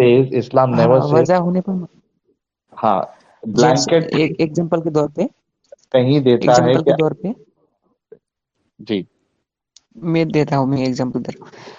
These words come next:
Speaker 2: جیسے آپ ہیں ساحل اور میں ہیں محمود ال، ٹھیک ہے؟ تو اگر آپ مجھے ما-،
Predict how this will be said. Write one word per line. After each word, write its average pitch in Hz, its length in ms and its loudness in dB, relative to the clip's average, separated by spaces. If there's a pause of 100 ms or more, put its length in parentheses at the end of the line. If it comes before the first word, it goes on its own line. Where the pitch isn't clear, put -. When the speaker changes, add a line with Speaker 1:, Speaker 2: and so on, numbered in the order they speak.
(120)
Speaker 2:
جیسے 151 380 -4 (720)
آپ 151 300 -2
ہیں 214 120 -4 (180)
ساحل 151 420 -4
اور 170 120 0
میں 160 140 -4
ہیں 170 140 -2
محمود 143 300 -2
ال، 135 80 -2
ٹھیک 160 180 -6
ہے؟ 190 100 -2 (2500)
تو 196 340 0 (100)
اگر 165 360 -2
آپ 175 280 -4
مجھے 170 240 -6
ما-، 151 160 -6